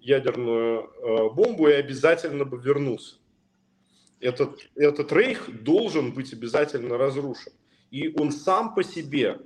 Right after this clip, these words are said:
не развалится. Э, империю надо уничтожить. И это можем сделать только мы, только Украина и страны Восточной Европы, которые непосредственно прилегают к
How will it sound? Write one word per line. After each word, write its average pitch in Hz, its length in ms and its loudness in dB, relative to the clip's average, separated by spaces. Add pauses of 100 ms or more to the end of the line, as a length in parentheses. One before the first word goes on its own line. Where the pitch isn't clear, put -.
(140)
не 131 220 -4
развалится. 135 760 0 (640)
Э, 127 80 2 (200)
империю 135 880 2 (120)
надо 156 380 4
уничтожить. 127 840 0 (560)
И 123 360 2 (160)
это 147 240 4
можем 165 420 2
сделать 131 440 2
только 151 320 -2
мы, 160 180 2
только 175 360 2
Украина 147 720 2 (180)
и 196 280 -4
страны 175 420 4
Восточной 147 600 2
Европы, 190 360 -2
которые 139 500 -2
непосредственно 143 600 -4
прилегают 131 720 0 (400)
к - 100 -6